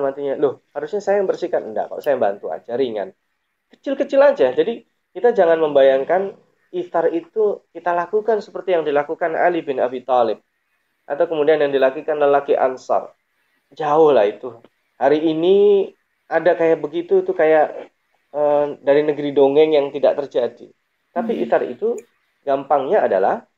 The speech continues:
Speaker 1: bahwa saya melakukan sesuatu yang sebenarnya itu saya perlukan,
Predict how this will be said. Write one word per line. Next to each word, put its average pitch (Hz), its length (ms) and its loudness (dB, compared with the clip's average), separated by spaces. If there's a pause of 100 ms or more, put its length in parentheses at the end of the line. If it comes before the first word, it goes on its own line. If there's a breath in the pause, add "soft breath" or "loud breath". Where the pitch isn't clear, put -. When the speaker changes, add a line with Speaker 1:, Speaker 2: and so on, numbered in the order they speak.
(300)
Speaker 1:
bahwa 147 560 4
saya 196 480 4
melakukan 196 960 0
sesuatu 143 1200 -2 (260)
yang 180 220 0
sebenarnya 139 800 0
itu 196 260 -6
saya 190 300 -2
perlukan, 202 420 0